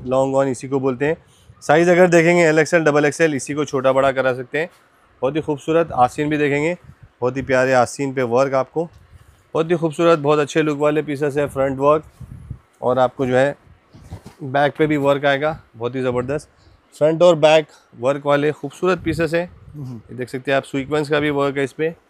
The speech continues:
Speaker 2: हम्म।
Speaker 1: बहुत ही ज़बरदस्त, बहुत ही खूबसूरत। ब्राइडल वेयर के लिए जोड़ों में डालने के लिए आप इसको परचेज कर सकते हैं और बहुत ही बेहतरीन। इस पे जो है बॉटम का भी फैब्रिक आएगा, अगर आप
Speaker 2: हम्म।
Speaker 1: चाहे तो स्टिच करा सकते हैं।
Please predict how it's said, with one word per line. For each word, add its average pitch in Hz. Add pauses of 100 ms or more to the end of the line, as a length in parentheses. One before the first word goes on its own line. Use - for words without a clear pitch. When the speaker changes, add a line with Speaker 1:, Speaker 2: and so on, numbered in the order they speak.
(180)
Speaker 2:
हम्म। 147 (380)
Speaker 1:
बहुत 113
ही 127
ज़बरदस्त, 127
बहुत 113
ही 127
खूबसूरत। 143 (540)
ब्राइडल 175
वेयर 175
के 170
लिए 165
जोड़ों 151
में 156
डालने 147
के 147
लिए 151
आप 143
इसको 139
परचेज 131
कर 151
सकते 139
हैं 165 (640)
और 123
बहुत 123
ही 143
बेहतरीन। 135
इस 143
पे 160
जो 160
है 156
बॉटम 143
का 147
भी 147
फैब्रिक 139
आएगा, 139
अगर 123
आप 127
Speaker 2:
हम्म। 120
Speaker 1:
चाहे 123
तो 127
स्टिच 127
करा 135
सकते 131
हैं। 160